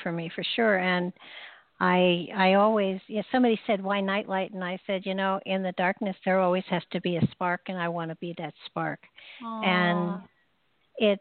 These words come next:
Speaker 1: uh, it, it's, you know, I'll, I'll be a nightlight for people and, and bring people like you into, into the show. We, we're down to our last couple minutes, so I do wanna thank you so much for, for being here and for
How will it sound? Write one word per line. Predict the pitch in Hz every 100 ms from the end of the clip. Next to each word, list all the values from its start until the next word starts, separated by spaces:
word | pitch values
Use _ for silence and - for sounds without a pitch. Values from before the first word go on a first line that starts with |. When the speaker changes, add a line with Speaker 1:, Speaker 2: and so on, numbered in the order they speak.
| -
Speaker 1:
uh, | 196 190 190 185
it, | 190 190 -
it's, | 196 - -
you | 208
know, | 180 185 185 180
I'll, | 190 -
I'll | 220
be | 339 311
a |
nightlight | 202 170 - 170 170 175
for | 185
people | - 185 - 220
and, | 214 196 185 175
and | 180 185 185
bring | 190 190 190 190 190 -
people | - 202 185 -
like | 165 180 -
you | 196 180
into, | 180 180 - 185 175 180 - - - -
into | 180 - 202
the | 185 170 -
show. | 185
We, | 185 185
we're | 190 185
down | 202 208 226 -
to |
our | 185 170
last | 180 190 -
couple | - - 185
minutes, | 175 202 - -
so | 185
I | 170 170
do | 190
wanna | 180 170 165 -
thank | 180 190 -
you | 160 - - -
so | 202 254
much | 214 160 - 185
for, | 165 160 _ _ _ _ _ _ -
for | 233
being | 240 214 220 196
here | 220 226 262
and | 220 185 185
for | 190